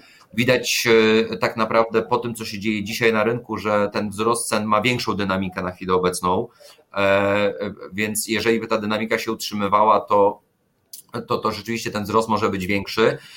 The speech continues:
Natomiast to nie jest dobre dla rynku. E, patrząc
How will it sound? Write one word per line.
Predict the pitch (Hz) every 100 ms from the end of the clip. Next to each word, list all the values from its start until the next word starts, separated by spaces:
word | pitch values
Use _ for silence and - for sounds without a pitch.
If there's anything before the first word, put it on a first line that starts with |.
| - -
Natomiast | 113 135 135
to | 135
nie | 131
jest | 120 113
dobre | 127 123 113
dla | 113
rynku. | 113 110 110 127 143 151 -
E, | 107 107 107 98 113 -
patrząc | 143 147 147 131 - -